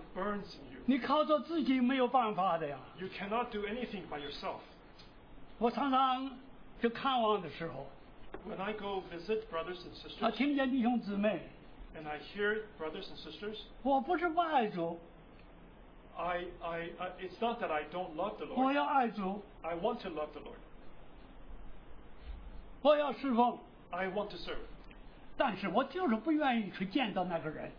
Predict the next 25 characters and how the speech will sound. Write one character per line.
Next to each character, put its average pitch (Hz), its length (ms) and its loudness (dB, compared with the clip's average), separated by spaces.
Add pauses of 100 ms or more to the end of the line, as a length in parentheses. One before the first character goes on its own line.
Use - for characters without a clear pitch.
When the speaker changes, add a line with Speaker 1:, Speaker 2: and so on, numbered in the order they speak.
(180)
Speaker 1:
Uh, 160 160 -4 (160)
but 170 120 2
I 160 100 2 (120)
just 233 420 4
don't 202 180 -2
want 190 140 -2
to 180 160 -6
go 180 260 2
and 175 60 -4 (220)
see 202 200 -6
that 170 120 2 (140)
person. 156 180 -8 (880)
Speaker 2:
我 240 160 6
不 381 180 -2
只 349 160 0
是 302 100 4
听 247 280 4
一 339 160 4
个 381 140 2
人 226 240 4
讲 190 220 2
这 202 100 0
样 175 180 2
的 165 100 0
话， 156 220 -4